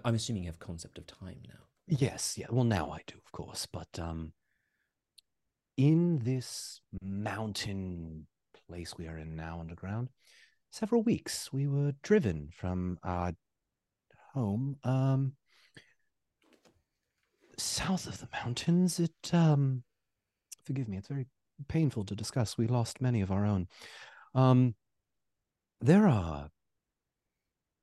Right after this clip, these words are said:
Speaker 2: strange beings south of the mountains where I used to live. Creatures much like myself, yet the sentience that you refer to it as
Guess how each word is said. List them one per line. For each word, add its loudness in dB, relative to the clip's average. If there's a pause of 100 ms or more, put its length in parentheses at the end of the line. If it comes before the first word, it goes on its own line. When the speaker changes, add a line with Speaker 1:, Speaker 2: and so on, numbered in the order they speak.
(440)
Speaker 2:
strange -4
beings -6 (280)
south -8
of -16
the -10
mountains -10
where -10
I -8
used -10
to -14
live. -12 (960)
Creatures 0
much 0
like -2
myself, -2 (320)
yet 2 (180)
the -2
sentience -6 (880)
that -6 (240)
you 0
refer -4
to -8
it -6
as -4